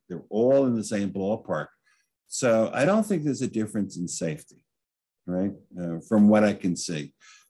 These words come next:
But you, you know as well as I do, the only way you can really tell that would be to do a huge study of all the jaks and, you know,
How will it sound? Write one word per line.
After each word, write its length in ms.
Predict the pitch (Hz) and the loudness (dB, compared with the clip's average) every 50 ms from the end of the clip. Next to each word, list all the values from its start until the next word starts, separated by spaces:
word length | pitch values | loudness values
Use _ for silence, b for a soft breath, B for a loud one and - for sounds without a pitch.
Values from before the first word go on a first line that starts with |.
| _ _ - | _ _ 2
But 260 | 110 107 104 - - | 2 2 2 2 4
you, 220 | - 113 127 127 - | 6 6 6 6 6
you 220 | 110 110 120 139 | 6 8 8 10
know 220 | 135 131 117 113 107 | 10 10 8 8 6
as 120 | 101 - | 4 4
well 180 | 113 107 98 90 | 4 4 4 4
as 100 | 85 80 | 4 4
I 220 | 110 110 117 110 98 | 4 6 6 6 4
do, 180 | 87 85 78 | 2 0 -2
the 140 | 78 90 95 | 0 0 2
only 340 | 101 107 123 131 123 117 104 | 2 4 4 4 4 4 4
way 260 | 95 92 95 90 85 | 2 2 2 0 0
you 80 | 82 82 | -2 -6
can 180 | - 92 85 | -8 -8 -6
really 320 | 85 90 90 85 80 80 78 _ | -6 -4 -4 -6 -6 -10 -12 _
tell 280 | - - 139 151 147 113 | -8 -2 0 2 2 2
that 300 | - 76 71 71 71 - _ | 0 -2 -8 -10 -12 -14 _
would 160 | - 87 82 78 | -10 -8 -4 -2
be 180 | 95 90 85 | -2 -2 -2
to 140 | 80 - 90 | -2 -6 -8
do 260 | 78 - 92 92 87 | -4 -2 0 0 0
a 60 | 85 | -2
huge 500 | 82 76 - 107 101 98 92 87 80 - | -4 -2 2 4 6 6 6 4 2 -2
study 480 | - - - 87 82 80 85 104 127 127 - b b b b - | -4 -2 0 0 0 0 0 -2 -2 -4 -6 b b b b -6
of 120 | 95 92 90 | -4 -2 0
all 220 | 98 104 117 127 | 2 2 2 2
the 140 | 120 113 87 | 2 0 -2
jaks 580 | 78 - 87 78 80 95 117 123 - - - - | -2 -2 -2 -2 -2 -2 -4 -6 -8 -12 -14 -12
and, 300 | 85 87 85 80 78 82 | -10 -10 -10 -10 -10 -12
you 100 | 92 92 | -12 -10
know, 60 | 87 | -6